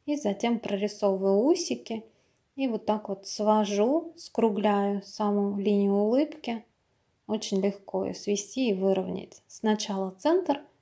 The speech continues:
затем усики. И потом дорабатываю вот эти уголочки, как бы скругляю, соединяю усики с центром. Очень ровненько получается. Кистью очень легко, главное не давить.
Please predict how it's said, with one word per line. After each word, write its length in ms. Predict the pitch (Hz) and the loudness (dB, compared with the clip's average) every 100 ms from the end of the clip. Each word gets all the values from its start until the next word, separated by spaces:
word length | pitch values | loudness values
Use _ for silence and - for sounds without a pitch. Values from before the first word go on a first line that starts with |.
| _ | _
затем 480 | - 196 208 196 190 | -2 0 2 0 0
усики. 680 | 233 320 - 262 - 226 - _ _ _ - | 2 2 0 -4 -4 -6 -6 _ _ _ -8
И 80 | |
потом 840 | 294 214 196 202 226 220 202 196 202 | -4 -2 -2 0 0 2 0 0 2
дорабатываю 680 | 208 208 196 208 226 190 190 | 4 4 4 2 0 -4 -4
вот 100 | 185 | -4
эти 200 | 180 196 | -4 -4
уголочки, 560 | 190 196 208 208 - | 4 4 4 0 -10
как 260 | - 165 165 | -8 -6 -4
бы 80 | 170 | -6
скругляю, 760 | - - 208 185 180 180 185 | -6 0 2 4 2 0 -2
соединяю 680 | - 208 196 196 196 185 190 | -4 2 2 4 2 2 2
усики 580 | 254 - 233 - 208 - _ _ - | 2 0 -6 -6 -8 -10 _ _ -20
с 80 | |
центром. 640 | - - 190 190 185 - - _ _ _ _ - | -20 -4 -2 0 -2 -8 -12 _ _ _ _ -8
Очень 380 | 190 - 202 196 | -6 -4 0 2
ровненько 520 | 214 285 302 277 262 | 4 4 0 0 -4
получается. 1000 | 240 240 240 - 226 214 208 - 214 208 _ _ _ _ _ _ _ | 0 2 2 -2 -4 -4 -6 -10 -8 -10 _ _ _ _ _ _ _
Кистью 420 | - 214 208 208 | -4 -4 -2 -2
очень 320 | 202 202 196 | -2 -2 -2
легко, 460 | 202 208 - 302 320 | -2 -2 2 4 4
главное 420 | 262 240 226 226 | 2 0 0 0
не 260 | 214 214 220 | 2 2 2
давить. 640 | 214 208 208 208 208 - | 2 2 2 0 -2 -10